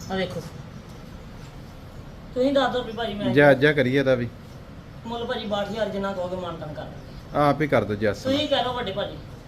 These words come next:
Speaker 2: ਪੰਜ ਛੱਡ ਦਈਏ।
Speaker 1: ਹਾਂਜੀ।
Speaker 2: ਪੰਜ ਛੱਡ ਦਈਏ।
Speaker 1: ਛੱਡ ਦਾਂਗੇ।
Speaker 2: ਸਤਵੰਜਾ ਦੀ ਦੇ ਦੋਗੇ?
Speaker 1: ਕਰ ਦਾਂਗੇ।
Speaker 2: ਕਿ ਹੋਰ ਕਰ ਦੋਗੇ?
Speaker 1: ਕਰ ਦਾਂਗੇ ਹੋਰ ਵੀ ਮਾਨਤਾਨ, ਪੂਰੇ ਪਚਵੰਜਾ ਦੇ ਦਾਂਗੇ।
Speaker 2: ਅੱਛਾ, ਪੂਰੇ ਪਚਵੰਜਾ।
Speaker 1: ਪਚਵੰਜਾ ਹਜ਼ਾਰ ਦੀ ਮੈਂ ਦੇ ਦਾਂਗਾ ਵੀ ਭਾਈ।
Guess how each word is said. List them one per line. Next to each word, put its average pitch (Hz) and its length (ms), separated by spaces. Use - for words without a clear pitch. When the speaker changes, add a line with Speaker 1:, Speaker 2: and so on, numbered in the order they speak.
Speaker 2:
ਪੰਜ 143 300
ਛੱਡ 117 180
ਦਈਏ। 107 260
Speaker 1:
ਹਾਂਜੀ। 254 320
Speaker 2:
ਪੰਜ 123 220
ਛੱਡ 110 180
ਦਈਏ। 101 240
Speaker 1:
ਛੱਡ 104 180
ਦਾਂਗੇ। - 320
Speaker 2:
ਸਤਵੰਜਾ 120 440
ਦੀ 113 80
ਦੇ 110 140
ਦੋਗੇ? 95 160
Speaker 1:
ਕਰ 101 100
ਦਾਂਗੇ। - 280
Speaker 2:
ਕਿ 160 60
ਹੋਰ 160 180
ਕਰ 160 180
ਦੋਗੇ? 127 240
Speaker 1:
ਕਰ 277 220
ਦਾਂਗੇ 285 280
ਹੋਰ 254 120
ਵੀ 233 100
ਮਾਨਤਾਨ, 196 360
ਪੂਰੇ 269 200
ਪਚਵੰਜਾ 220 440
ਦੇ 175 180
ਦਾਂਗੇ। - 200
Speaker 2:
ਅੱਛਾ, 139 180
ਪੂਰੇ 135 280
ਪਚਵੰਜਾ। 117 380
Speaker 1:
ਪਚਵੰਜਾ 220 240
ਹਜ਼ਾਰ - 140
ਦੀ 208 60
ਮੈਂ 196 180
ਦੇ 190 60
ਦਾਂਗਾ 190 240
ਵੀ 175 200
ਭਾਈ। 180 200